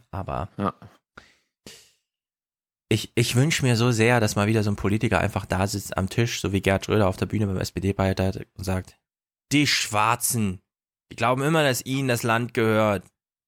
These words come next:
Speaker 1: Ich hol's den Bürgern zurück." Ja, so, so ein bisschen Trump-Style irgendwie.
Speaker 2: Ja.
Speaker 1: Das ist so öde. Özdemir ist so öde. Unglaublich.
Speaker 2: Cem Özdemir hat aber nicht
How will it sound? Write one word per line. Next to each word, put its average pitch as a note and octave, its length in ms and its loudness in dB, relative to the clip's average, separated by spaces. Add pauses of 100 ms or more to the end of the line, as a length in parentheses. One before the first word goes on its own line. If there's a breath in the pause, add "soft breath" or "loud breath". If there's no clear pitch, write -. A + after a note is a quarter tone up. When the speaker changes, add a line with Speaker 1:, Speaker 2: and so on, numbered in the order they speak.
(320)
Speaker 1:
Ich B2 220 2
hol's A#2 260 2
den G2+ 200 -2
Bürgern G2+ 420 2
zurück." G2 320 -4 (360)
Ja, A#2 140 -2
so, G#2 180 0
so G2 140 2
ein G2 100 2
bisschen G2+ 460 0
Trump-Style E2 640 -2
irgendwie. F#2 400 -4 (720)
Speaker 2:
Ja. F2+ 140 -20 (220)
Speaker 1:
Das G2 140 -6
ist - 40 -2
so - 160 -2
öde. F#2+ 320 -2 (640)
Özdemir A#2 560 0
ist - 300 -2
so G2 580 0
öde. F#2+ 420 0 (160)
Unglaublich. G2 580 -8 (760)
Speaker 2:
Cem A#2 140 2
Özdemir A#2 300 2
hat A#2+ 100 2
aber A2 320 4 (640)
nicht C#3 540 0